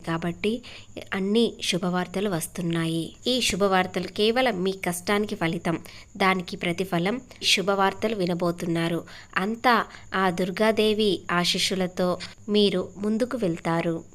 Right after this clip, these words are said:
సింహరాశి వారి వ్యక్తిత్వం చూసినట్లయితే వీరికి చాలా ధైర్యంగా ఉంటుంది. నల్-, నలుగురిలో ఒక రాజులా బ్రతుకుతారు. నలుగురికి వెలుగునిస్తారు. ఆ శక్తి వీరికి ఉంటుంది. ఈ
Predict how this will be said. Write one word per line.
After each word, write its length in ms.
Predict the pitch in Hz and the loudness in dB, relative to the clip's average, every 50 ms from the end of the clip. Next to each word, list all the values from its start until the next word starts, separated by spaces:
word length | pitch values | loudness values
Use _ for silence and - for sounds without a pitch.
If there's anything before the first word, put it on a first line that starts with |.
| - - - - - | -18 -16 -12 -8 -6
సింహరాశి 640 | - 233 247 247 262 269 269 262 262 233 - 233 214 | -4 -4 -4 -2 -2 -2 -2 -2 -2 0 0 0 0
వారి 220 | 208 196 180 170 165 | 0 0 -2 -2 -2
వ్యక్తిత్వం 480 | 170 170 175 - 196 196 196 - 190 185 170 - | -4 -6 -4 -2 -4 -4 -2 -4 -6 -4 -4 -4
చూసినట్లయితే 720 | 185 180 - - 180 175 175 175 - 170 165 - 190 180 175 - - 196 | -4 -4 -2 -2 -2 -4 -4 -4 -4 -4 -4 -2 -2 -4 -4 -4 -2 0
వీరికి 340 | 214 220 220 220 220 214 208 - - | 2 2 2 0 0 -4 -4 -2 -2
చాలా 260 | 220 214 226 240 254 254 226 180 | -2 -2 0 -2 -2 0 2 2
ధైర్యంగా 400 | 165 165 170 175 175 170 175 185 190 | 2 2 2 0 0 0 0 0 0
ఉంటుంది. 400 | 170 151 - 165 160 160 165 165 180 - - - - - - - 214 | 0 -2 -4 -4 -4 -2 -2 -2 -2 -4 -6 -12 -16 -16 -12 -8 -2
నల్-, 260 | 196 190 190 202 202 - 202 | 0 0 0 0 0 -2 -2
నలుగురిలో 580 | 190 190 202 220 214 254 247 262 254 262 247 196 - - - 180 | -2 0 0 2 4 4 4 4 2 2 0 0 0 -2 -4 -4
ఒక 220 | 175 - 170 160 160 | -2 0 0 0 0
రాజులా 400 | 160 156 160 160 - 190 202 208 214 | 0 0 -2 -2 -2 0 0 0 0
బ్రతుకుతారు. 720 | 214 - 170 - 175 - 170 - - 165 160 165 170 165 - - - - - - - - 202 | 0 -2 -2 -2 -4 -6 -6 -4 -4 -4 -2 -2 -2 -2 -4 -6 -10 -18 -18 -12 -6 -2 0
నలుగురికి 540 | 208 208 226 226 254 262 262 254 - 269 262 220 - - 220 | 2 2 4 4 4 4 2 2 0 -2 -2 -2 -2 -2 -2
వెలుగునిస్తారు. 840 | 180 165 175 170 - 180 196 180 170 - - 180 165 160 165 170 170 165 - - - - - - - 226 | -2 0 0 -2 -2 -2 -2 -2 -4 -4 -4 -2 -2 -2 0 -2 -2 -4 -6 -10 -14 -16 -14 -8 -4 -2
ఆ 20 | 247 240 - | 0 0 0
శక్తి 340 | - 180 - - - - 208 196 | 0 0 -2 -2 -2 0 0 2
వీరికి 420 | 180 175 175 175 175 170 175 220 208 | 2 2 2 2 0 0 0 -2 0
ఉంటుంది. 560 | 180 175 196 175 - 170 165 160 165 170 165 165 - - - - - - - - 240 | 0 -2 -2 -2 -2 -2 -2 -2 0 -2 -2 -2 -4 -10 -16 -20 -20 -14 -6 -2 0
ఈ 40 | 240 | 2